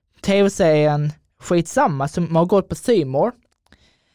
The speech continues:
Plus så har Os-, också Oscar tävlat i Mello hela tre gånger. Tänk, tänk er allihopa. Hela tre gånger! Åh, vilken, eh, stor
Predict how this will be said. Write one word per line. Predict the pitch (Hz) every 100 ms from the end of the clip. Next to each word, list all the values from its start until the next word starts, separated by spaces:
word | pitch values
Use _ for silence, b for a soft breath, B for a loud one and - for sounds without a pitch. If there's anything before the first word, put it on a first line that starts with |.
| _ _ _ _ -
Plus | 269 214 -
så | - - 202
har | 196 226
Os-, | 226 - -
också | 208 220 220 196
Oscar | 170 226 - - 170 170
tävlat | 208 214 180 -
i | 180
Mello | 208 202 151 147 151
hela | - 202 190 120 - _ _ -
tre | - 135 143 180 233 196
gånger. | 160 156 190 233 214 127 113 135 _ _ _
Tänk, | - 160 131 B B
tänk | - 247 226 170
er | 156 151 - _
allihopa. | 175 170 165 170 180 165 95 b b _
Hela | 208 240 147
tre | - - 160 233 269 156
gånger! | 208 330 247 120 113 - -
Åh, | 277 185
vilken, | 170 190 180 180
eh, | 180
stor | - - 330 196